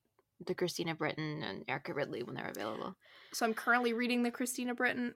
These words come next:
Speaker 2: and I've only read the first couple chapters, but I will say, uh, somebody gets pushed out the window by a dog and falls to his death in the first
Speaker 1: I'm so
Speaker 2: chapter.
Speaker 1: ready for that.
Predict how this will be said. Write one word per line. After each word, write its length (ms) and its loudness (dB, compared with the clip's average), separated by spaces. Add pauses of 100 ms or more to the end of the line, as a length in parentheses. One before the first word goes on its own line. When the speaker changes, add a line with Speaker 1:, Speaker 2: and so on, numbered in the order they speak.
Speaker 2:
and 160 2
I've 80 4
only 200 2
read 140 4
the 100 4
first 260 0
couple 220 0
chapters, 460 2
but 160 2
I 100 6
will 180 4
say, 440 4 (160)
uh, 360 6 (580)
somebody 640 6
gets 340 4 (180)
pushed 320 0
out 160 6
the 80 2
window 460 2 (160)
by 140 8
a 140 4 (220)
dog 420 4 (140)
and 240 2
falls 300 2
to 100 0
his 260 -2
death 400 2
in 140 -4
the 80 -6
first 340 -4
Speaker 1:
I'm 100 -2
so 180 -2
Speaker 2:
chapter. 140 -4
Speaker 1:
ready 200 -6
for 200 -8
that. 280 -8